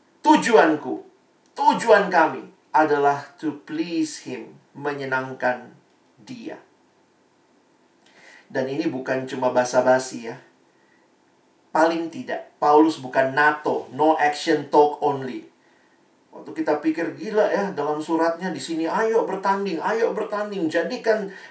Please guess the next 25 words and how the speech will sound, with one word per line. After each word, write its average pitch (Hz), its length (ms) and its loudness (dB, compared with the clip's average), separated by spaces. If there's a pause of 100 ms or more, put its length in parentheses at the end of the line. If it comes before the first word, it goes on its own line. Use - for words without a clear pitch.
(260)
menyenangkan 202 720 0
Tuhan 185 580 -2
tujuan 196 540 0
utama 175 420 0
hidupmu." 156 540 -6 (1120)
Tapi - 240 -8
kita 165 240 -2
juga 131 240 -4
melihat 131 480 -6 (800)
di 127 160 -12
akhir 196 480 -4
hidupnya, 127 480 -6 (800)
di 139 160 -12
surat 208 560 -2
terakhir 147 480 0
yang 123 240 -6
Paulus 123 480 0
tulis, - 640 -14 (480)
surat 151 480 -2
dua 139 240 -2
Timotius 123 560 -10
pasal 123 480 -6
empat, 117 480 -14
Paulus 156 560 0
menyaksikan 127 880 -8